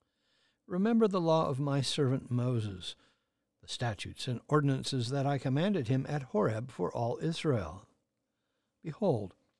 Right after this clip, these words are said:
I will send you Elijah the prophet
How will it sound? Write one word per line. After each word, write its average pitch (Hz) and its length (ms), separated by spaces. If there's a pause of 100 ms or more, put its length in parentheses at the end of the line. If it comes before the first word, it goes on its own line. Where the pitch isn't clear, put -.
(340)
I 175 80
will 208 120
send 131 320
you 131 100
Elijah 147 520
the 156 100
prophet - 520